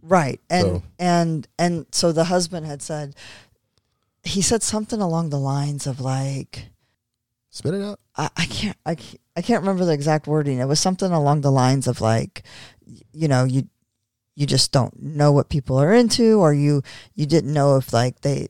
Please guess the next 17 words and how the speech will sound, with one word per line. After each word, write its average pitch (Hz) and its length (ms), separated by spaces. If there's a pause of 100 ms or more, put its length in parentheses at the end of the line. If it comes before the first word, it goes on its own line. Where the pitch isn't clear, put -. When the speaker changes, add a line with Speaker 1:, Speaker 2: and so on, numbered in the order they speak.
Speaker 1:
they 147 180
were 131 380
into 143 240
that, 139 260
like, 120 220
around 123 380
certain - 260
friends 196 400
or 196 60
something 190 340
like 190 200
that. 196 300 (300)
And 170 180
so 175 200
it 151 120
kind 196 320
of 170 280